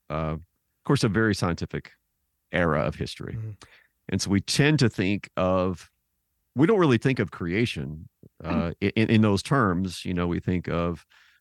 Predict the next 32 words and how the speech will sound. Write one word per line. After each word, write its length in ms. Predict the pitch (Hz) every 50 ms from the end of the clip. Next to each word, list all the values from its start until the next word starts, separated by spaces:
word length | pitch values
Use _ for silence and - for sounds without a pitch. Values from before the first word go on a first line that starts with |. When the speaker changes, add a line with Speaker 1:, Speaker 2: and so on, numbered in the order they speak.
| -
Speaker 1:
wh-, 140 | - - -
whatever 520 | - 85 78 92 90 87 95 90 85 87
you 80 | 85 82
want 260 | 78 80 80 - -
to, 200 | - 85 73 76
to 140 | 73 - 78
describe 480 | 64 - - - 117 107 92 82 65 76
it, 120 | 71 - -
but 160 | 78 82 78
we 80 | 85 98
don't 220 | 101 101 - -
think 140 | - 117 98 95
of 120 | 80 73
these 200 | 101 98 98 87
are 160 | 90 78 80
created 760 | - - - - - - 92 92 95 107 117 120 104 107 - -
elements. 400 | 82 82 73 69 62 - - -
So 80 | -
when 100 | 90 95
you 60 | 98 98
Speaker 2:
Mm-hmm. 80 | 101
Speaker 1:
walk 140 | 107 110 -
outside, 540 | 110 95 - - - 113 104 101 95 90 87 -
the 120 | - 90 95
created 500 | - - - - 117 117 127 123 123 101
sun 260 | - - 95 85 85
is 60 | 82 78
shining 280 | - - 76 76 76 71
down 180 | 73 71 73 73
upon 260 | 73 - 67 65 62
you. 100 | - -
Speaker 2:
Mm-hmm. 80 | 110